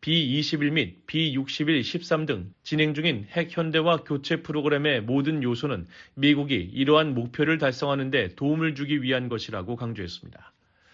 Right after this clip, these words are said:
국방부 대변인은 비이십일 폭격기는 위협이 높은 현대전 환경에서 작전할 수 있도록 설계된 침투형 폭격기로 핵탄두와 재래식 탄약을 모두 투하할 수 있다고 설명했습니다.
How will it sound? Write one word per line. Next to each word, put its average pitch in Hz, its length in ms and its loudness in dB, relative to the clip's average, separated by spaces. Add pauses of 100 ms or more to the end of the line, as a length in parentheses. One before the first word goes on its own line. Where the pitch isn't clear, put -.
(280)
국방부 165 400 2
대변인은 156 640 0
비이십일 147 920 0
폭격기는 139 640 -6 (240)
위협이 156 380 2
높은 151 360 -2
현대전 160 520 0
환경에서 143 720 -2
작전할 147 480 0
수 147 120 -6
있도록 143 360 -2
설계된 135 500 -2 (240)
침투형 175 760 0
폭격기로 139 680 -4 (280)
핵탄두와 151 680 0
재래식 151 520 0
탄약을 139 580 -2
모두 123 480 -2
투하할 160 400 2
수 151 180 -4
있다고 110 460 -2
설명했습니다. 92 840 -10